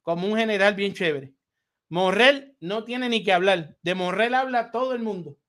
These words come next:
sin tener que hablar. Y Robesi, hasta que nosotros no hablamos aquí de Robesi, de que,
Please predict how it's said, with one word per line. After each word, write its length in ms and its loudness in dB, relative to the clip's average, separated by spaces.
sin 260 -4
tener 260 2
que 80 0
hablar. 320 4
Y 120 4
Robesi, 640 2
hasta 300 -2
que 100 -4
nosotros 400 -4
no 200 2
hablamos 380 2
aquí 160 -4
de 120 0
Robesi, 480 -2
de 160 0
que, 420 -4